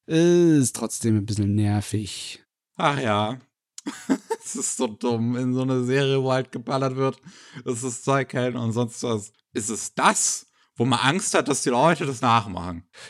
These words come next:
Speaker 1: Ich kann's aber nachvollziehen, ne? Wenn das halt irgendein Cosplayer, ein Junger, dann nachmacht, die nicht, keine Ahnung hat oder nicht nachdenkt oder nachrecherchiert, dann ist das scheiße,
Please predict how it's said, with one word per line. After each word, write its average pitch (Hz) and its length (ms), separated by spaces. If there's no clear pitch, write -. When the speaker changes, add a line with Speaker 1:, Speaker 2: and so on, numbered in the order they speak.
Speaker 1:
Ich - 180
kann's 214 260
aber 185 200
nachvollziehen, 190 800
ne? 185 380
Wenn 151 200
das 160 160
halt 156 200
irgendein 156 680
Cosplayer, 185 680
ein 180 140
Junger, 180 320
dann 170 180
nachmacht, 175 960
die 156 160
nicht, 156 340
keine 156 300
Ahnung 143 280
hat 185 140
oder 151 160
nicht 143 180
nachdenkt 156 520
oder 139 100
nachrecherchiert, 156 960
dann 143 320
ist 151 180
das - 460
scheiße, - 380